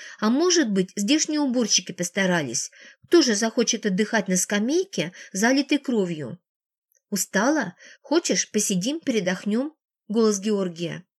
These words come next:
Тина глубоко вздохнула, пытаясь выплыть из страшных воспоминаний, и вдруг увидела, как он прошел к той самой скамейке и уселся на нее. Закинул ногу на ногу, похлопал ладонью рядом с собой. «Садись».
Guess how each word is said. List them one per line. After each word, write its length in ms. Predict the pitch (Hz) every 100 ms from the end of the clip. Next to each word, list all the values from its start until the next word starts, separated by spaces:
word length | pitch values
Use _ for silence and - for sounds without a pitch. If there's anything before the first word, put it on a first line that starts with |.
| _ _ _ -
Тина 220 | 294 302
глубоко 440 | 262 254 262 262 285
вздохнула, 840 | 247 269 262 262 254 180 135 160 - _ _
пытаясь 560 | - 202 247 240 226 - _ _
выплыть 460 | 220 285 226 214 -
из 80 | 220
страшных 480 | - 233 226 220 226
воспоминаний, 880 | 214 - 226 214 202 170 147 151 - _ - -
и 80 | 220
вдруг 320 | 208 302 302
увидела, 560 | 269 285 330 269 190
как 220 | 180 226 240
он 140 | 226
прошел 380 | 226 220 330 330
к 60 |
той 140 | - 240
самой 260 | 247 240
скамейке 800 | 247 - 247 220 185 165 147 127 -
и 120 | 240
уселся 520 | 262 - 240 208 202
на 120 | 180
нее. 460 | 175 170 160 143 143 - _ _ - - -
Закинул 460 | - 226 320 349 285
ногу 320 | 214 214 220
на 200 | 233 240
ногу, 360 | 233 214 226 226 - -
похлопал 460 | 226 320 320 277
ладонью 440 | 226 208 196 202 196
рядом 280 | 226 226 233
с 80 |
собой. 520 | - 233 190 156 175 - _ _ -
«Садись». 640 | - 233 202 180 - -